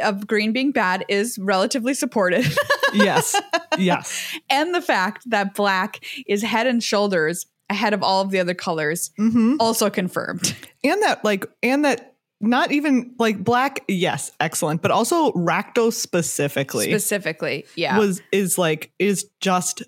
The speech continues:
Speaker 2: very, very good, and it supported that. Um, in the day one drafts, like, in the draft pods,
Speaker 1: Yeah.
Speaker 2: there were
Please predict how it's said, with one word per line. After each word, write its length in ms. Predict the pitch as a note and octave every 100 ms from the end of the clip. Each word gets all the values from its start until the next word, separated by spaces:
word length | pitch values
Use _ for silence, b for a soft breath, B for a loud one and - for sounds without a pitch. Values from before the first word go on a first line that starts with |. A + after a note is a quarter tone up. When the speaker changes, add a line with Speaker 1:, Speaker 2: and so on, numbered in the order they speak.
| E3+
Speaker 2:
very, 300 | E3 E3+ D#3+
very 240 | D3+ D3
good, 400 | D3 D#3+ G3 G#3+ -
and 100 | E3+
it 80 | -
supported 480 | E3 - D3+ F#3+
that. 320 | G#3+ A#3+ B3+ -
Um, 340 | G3 D#3+ D#3 -
in 160 | G3 G#3
the 100 | F3+
day 380 | D#3+ - F3+ A3
one 680 | G3+ D#3 D3+ G3 C4+ C4+ - _
drafts, 760 | G3 F3+ D3+ C#4 - - - - b b b b -
like, 160 | G3
in 140 | G3 G#3+
the 100 | G3+
draft 300 | E3+ E3+ -
pods, 320 | A3+ A#3+ A#3+
Speaker 1:
Yeah. 360 | G#3+ G#3+ E3 -
Speaker 2:
there 160 | A#3
were 340 | C4 C#4 A#3